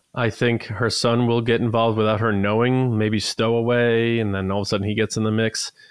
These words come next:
I do hope Zeb shows up because I think him showing up in Mando was a bit of a test run to see how audiences reacted to a live action Zeb.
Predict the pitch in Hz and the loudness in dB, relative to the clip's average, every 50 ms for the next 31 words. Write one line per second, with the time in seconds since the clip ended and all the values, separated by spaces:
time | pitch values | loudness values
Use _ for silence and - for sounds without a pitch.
0 | - _ _ _ _ - 120 113 117 120 123 127 127 127 131 131 127 120 117 - | -20 _ _ _ _ -4 0 0 2 2 2 2 2 2 2 2 0 -2 -2 -2
1 | - 117 117 131 110 139 151 160 156 - 131 131 123 139 147 147 147 - 160 151 | 0 0 2 2 2 2 2 0 0 -4 -6 -2 0 0 0 0 0 0 2 2
2 | 143 139 156 156 156 - - - 104 110 107 98 104 104 95 - - 117 107 101 | 2 2 2 0 -2 -4 -6 -4 -2 0 0 2 0 0 -2 -2 -2 -2 -2 -2
3 | - - - 113 110 113 113 104 - - 120 110 110 113 113 110 - 104 101 101 | -4 -4 -4 -2 0 0 -2 -2 -2 0 0 0 0 0 0 -2 -2 -2 0 0
4 | 104 107 113 117 120 120 117 104 104 98 101 104 92 92 87 - - - - 120 | 0 0 2 2 4 2 2 2 0 0 0 0 0 -2 -4 -6 -6 -4 -4 -4
5 | - - - 123 120 120 123 131 139 143 - _ _ _ _ _ _ _ - - | -2 -2 -2 0 0 0 2 0 0 -2 -4 _ _ _ _ _ _ _ -10 -6
6 | 104 110 107 101 95 92 95 104 104 107 107 98 - - 110 104 98 - - - | -4 -2 0 0 0 0 0 2 2 2 0 0 0 0 0 0 -2 -2 -6 -8
7 | _ _ _ _ _ _ _ _ _ - - 110 104 107 107 - - 107 - - | _ _ _ _ _ _ _ _ _ -4 0 2 2 2 0 0 -4 -4 -2 0
8 | 113 110 104 104 107 110 107 113 110 110 - - 113 110 107 117 117 120 123 127 | 0 2 2 2 2 2 2 2 0 0 0 -2 -2 -2 0 0 2 2 0 0